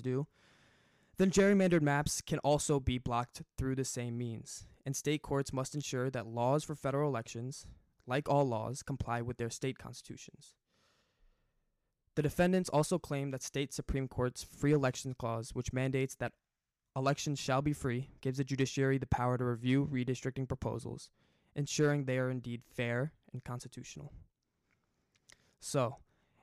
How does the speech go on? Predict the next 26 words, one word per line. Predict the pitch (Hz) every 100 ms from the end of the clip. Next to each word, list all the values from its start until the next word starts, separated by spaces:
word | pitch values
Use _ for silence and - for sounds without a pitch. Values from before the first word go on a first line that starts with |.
| -
in | 160 190
all, | 147 165 180
Moore | 151 139 151
v. | 180
Harper | 151 135 151
presents | 143 143 135 139
an | -
opportunity | 131 - - 139 131 135
for | 131
the | 131
Supreme | - - 143
Court | 135 131 127
to | -
finally | - 131 143 147
rule | 127 120 120 143 -
on | 127
the | 127
long-standing | 120 127 139 - 139 135 151
debate | 151 123 113 - - - - _ -
over | 120 127
state | - 131
legislative | 127 120 127 123 120
authority | 120 - 123 123 156 - _ -
in | -
federal | 135 123 123
elections. | 123 123 - - -